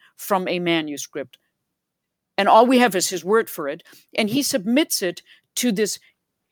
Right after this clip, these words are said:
Beijing Institute. But here's the deal. And,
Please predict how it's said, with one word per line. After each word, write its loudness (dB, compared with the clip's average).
Beijing 2
Institute. -2
But 2
here's 2
the -6
deal. 4
And, 0